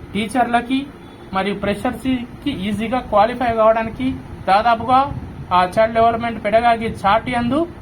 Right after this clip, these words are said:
దాదాపుగా పదిహేను వందలకు పైగా ప్రాక్టీస్ బిట్స్ ప్లస్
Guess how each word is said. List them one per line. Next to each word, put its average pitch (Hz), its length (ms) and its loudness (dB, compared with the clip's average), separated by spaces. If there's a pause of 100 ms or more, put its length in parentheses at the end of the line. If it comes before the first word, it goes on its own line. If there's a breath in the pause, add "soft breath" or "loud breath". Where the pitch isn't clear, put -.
(280)
దాదాపుగా 233 460 4 (160)
పదిహేను 269 400 2
వందలకు 247 420 -2
పైగా 226 240 4 (140)
ప్రాక్టీస్ 226 440 0
బిట్స్ 269 300 -2 (560)
ప్లస్ 254 240 0